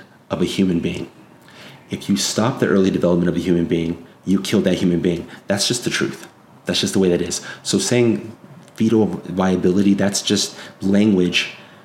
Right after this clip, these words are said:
that makes it seem like what they're doing isn't really what they're doing. It's murder.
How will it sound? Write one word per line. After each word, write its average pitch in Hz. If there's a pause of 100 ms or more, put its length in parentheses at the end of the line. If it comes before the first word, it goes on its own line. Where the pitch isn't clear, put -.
(160)
that 98
makes 98
it 90
seem 101
like 90
what 98
they're 92
doing 92
isn't 90
really 90
what 87
they're 90
doing. 90
It's 101
murder. -